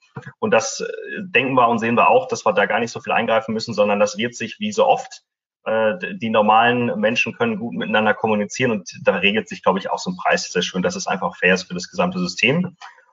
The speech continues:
Und, äh, wie gesagt, wir haben so ein paar Checkpoints einfach mal durch, äh, gespielt und auch begutachten lassen. Das ist immer auch das Thema, ähm, Ladesäulenverordnung. Die fällt im Prinzip in der Form gar nicht an, weil wir eine in Charge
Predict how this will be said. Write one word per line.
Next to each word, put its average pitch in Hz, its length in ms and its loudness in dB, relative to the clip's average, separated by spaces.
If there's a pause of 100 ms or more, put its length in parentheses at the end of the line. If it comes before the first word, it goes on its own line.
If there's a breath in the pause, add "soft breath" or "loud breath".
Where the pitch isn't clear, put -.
(160 loud breath)
Und, 110 460 2
äh, 107 280 6
wie 117 60 2
gesagt, - 240 0
wir 110 80 4
haben 123 300 0
so 113 100 -2
ein 104 80 0
paar - 160 0
Checkpoints 139 720 0
einfach 143 220 0
mal 120 100 2
durch, 127 400 -4
äh, 110 380 -2 (140)
gespielt 120 500 -2
und 98 100 -2
auch - 120 0
begutachten - 520 -4
lassen. 104 180 0
Das - 80 -6
ist - 120 -14
immer 107 200 2
auch - 120 0
das - 180 -2
Thema, 101 340 2 (520)
ähm, 98 280 -2
Ladesäulenverordnung. 151 1200 2 (140)
Die 120 180 -6
fällt 131 320 0
im 127 120 -8
Prinzip - 420 -8
in 107 100 -4
der 113 140 6
Form 110 220 -4
gar 104 160 2
nicht 104 200 -2
an, 123 160 0
weil 113 140 4
wir 110 120 2
eine 104 220 0
in 101 120 -6
Charge - 500 -2